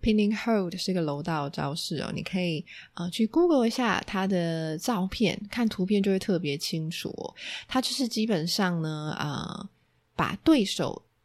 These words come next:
压制、控制在地上，然后呢，他的对手的背是，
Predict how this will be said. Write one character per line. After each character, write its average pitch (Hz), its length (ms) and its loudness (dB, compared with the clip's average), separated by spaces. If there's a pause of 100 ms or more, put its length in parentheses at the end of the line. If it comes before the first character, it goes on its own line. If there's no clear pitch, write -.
(100)
压 233 340 0
制、 226 380 -2 (400)
控 226 280 2
制 214 220 0
在 180 340 0
地 196 220 -2
上， - 380 0 (140)
然 156 220 -4
后 196 280 0
呢， 175 280 0
他 208 200 -4
的 185 120 -4 (460)
对 320 160 6
手 185 220 0
的 165 100 -6 (160)
背 - 400 2 (340)
是， 170 640 -4